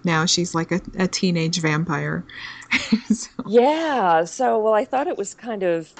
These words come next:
Speaker 2: cool for her that she invited all those college students over to party.
Speaker 1: Mm-hmm.
Speaker 2: Um, I mean, it makes sense, you know, developmentally. <laughs>
Speaker 1: Right.
Speaker 2: Look at the psychology of a young vampire.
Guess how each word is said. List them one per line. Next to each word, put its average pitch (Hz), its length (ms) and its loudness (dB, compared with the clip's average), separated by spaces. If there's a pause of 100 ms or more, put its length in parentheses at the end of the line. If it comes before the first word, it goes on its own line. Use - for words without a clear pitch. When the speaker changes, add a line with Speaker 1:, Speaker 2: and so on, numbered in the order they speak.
(120)
Speaker 2:
cool 214 400 0
for - 220 -8
her 156 640 -4
that - 180 -4
she 151 220 -10
invited 147 760 -4
all 156 160 2
those 143 220 -2
college 165 500 0
students 139 460 -10
over 127 320 -4
to 131 80 -6
party. 151 640 -2 (480)
Speaker 1:
Mm-hmm. 226 60 6
Speaker 2:
Um, 151 260 4
I - 140 -2
mean, 175 80 2
it - 100 -4
makes - 240 -4
sense, - 800 -8
you 156 100 -12
know, 143 140 -4
developmentally. 147 1040 -2 (640)
<laughs> - 20 -
Speaker 1:
Right. 175 520 4
Speaker 2:
Look 190 200 0
at 214 80 -6
the 214 80 -4
psychology 160 720 -6
of 135 80 -10
a 139 60 -12
young 139 280 -10
vampire. 139 640 -8